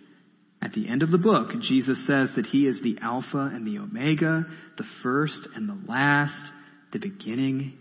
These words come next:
and the end. He is all-powerful. God is the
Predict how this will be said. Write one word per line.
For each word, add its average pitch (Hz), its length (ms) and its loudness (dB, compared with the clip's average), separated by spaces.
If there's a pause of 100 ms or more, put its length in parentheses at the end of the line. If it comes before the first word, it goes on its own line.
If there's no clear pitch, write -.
(200)
and 110 160 -10
the 104 200 -4
end. - 260 -14 (1600)
He 139 120 2
is 131 120 2
all-powerful. 120 840 -4 (1400)
God 120 340 0
is 117 140 -8
the 113 160 0